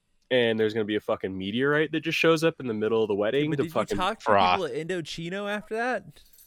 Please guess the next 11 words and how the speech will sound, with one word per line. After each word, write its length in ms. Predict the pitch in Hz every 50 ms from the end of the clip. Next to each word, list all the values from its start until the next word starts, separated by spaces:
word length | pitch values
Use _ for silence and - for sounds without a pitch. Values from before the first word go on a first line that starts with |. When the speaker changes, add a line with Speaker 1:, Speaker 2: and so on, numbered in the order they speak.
| - -
Speaker 1:
Yeah, 300 | 143 156 147 123 107 98
so 240 | 117 - - 127 127
I'll 60 | 131
get 180 | 131 147 151 -
to 120 | - 160 147
that. 260 | 131 110 101 95 - _ _ _ _ _ _ -
Speaker 3:
Okay, 220 | - 107 - -
Speaker 1:
So 60 | 135
Speaker 3:
cool. 240 | 139 139 135 131 - - - - -
Speaker 1:
the 80 | 135
mom 540 | 135 135 147 156 160 165 165 165 165 - -